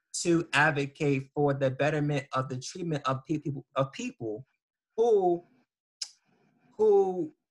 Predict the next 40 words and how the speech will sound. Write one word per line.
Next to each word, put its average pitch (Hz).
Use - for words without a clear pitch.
have 208
a 175
spirit 185
inside 160
of 156
them 139
that 135
should 170
be 147
treated 139
fairly. 113
You 131
know 139
what 131
I'm 127
saying? 135
Um, 147
but 165
so, 175
like, 156
first, 214
like, 165
this, 151
like, 135
a -
spiritual 165
and 135
religious 143
obligation. 127
Then 180
we 185
also 190
have 165
a 147
moral 139
obligation. 127
So, 123
like, 131
just 185
like 185